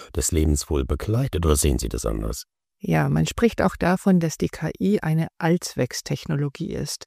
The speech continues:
Speaker 2: Also ähnlich wie Strom. Ja, und Strom fließt ja in jeden Bereich unseres Lebens ein, sei das jetzt die Waschmaschine, der Computer oder irgendein Hightech-Gerät. Und so ist eben bei der K I. Jede Branche, jeder Mensch, jeder von Ihnen da draußen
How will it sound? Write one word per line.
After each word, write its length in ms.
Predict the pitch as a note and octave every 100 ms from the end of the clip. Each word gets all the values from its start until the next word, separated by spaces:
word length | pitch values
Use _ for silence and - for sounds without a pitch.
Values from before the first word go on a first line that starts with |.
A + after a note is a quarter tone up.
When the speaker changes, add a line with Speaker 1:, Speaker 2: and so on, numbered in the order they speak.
| _ _ _
Speaker 2:
Also 240 | - D3+ -
ähnlich 320 | F3+ F3+ -
wie 60 |
Strom. 760 | - - - - C#3+ C3+ B2+ C#3 - _ _ -
Ja, 140 | G3
und 180 | E3+ E3+
Strom 360 | - G#3 A#3 A3
fließt 340 | - G3 -
ja 80 | F3+
in 100 | E3+
jeden 380 | F#3 A#3+ A3 F3
Bereich 580 | D#3+ E3 F3+ A#3 -
unseres 340 | D#3+ D3+ D3+ -
Lebens 400 | G3+ C4+ C4 -
ein, 380 | - G3 F#3+ G3 _ _ _
sei 220 | - E3+ E3
das 140 | D#3+
jetzt 200 | E3 -
die 60 | E3+
Waschmaschine, 680 | G#3 G3+ F#3 - F3 E3
der 180 | D#3 E3
Computer 920 | - E3 - G#3 A3+ - F3+ E3+ E3+ -
oder 240 | D#3+ -
irgendein 460 | E3+ F3 D#3+ D#3+ G#3
Hightech-Gerät. 840 | G#3 A3 D3 - D3 - D#3+ G#3 - - - -
Und 120 | F3
so 100 | F#3+
ist 160 | F#3+ F#3
eben 160 | F3+
bei 100 | E3+
der 140 | E3+ E3+
K 220 | - F3
I. 300 | - G3+ F#3+ - _ _
Jede 280 | - F#3+ F#3
Branche, 640 | - - E3+ F#3+ G#3+ - G#3
jeder 340 | F3+ F#3+ F#3+ F3+
Mensch, 460 | F3 F3+ G3+ G#3+ -
jeder 220 | C#4+ C4+
von 220 | - G#3+
Ihnen 320 | A3 A3 G#3
da 120 | F3
draußen 460 | E3 - F#3 G#3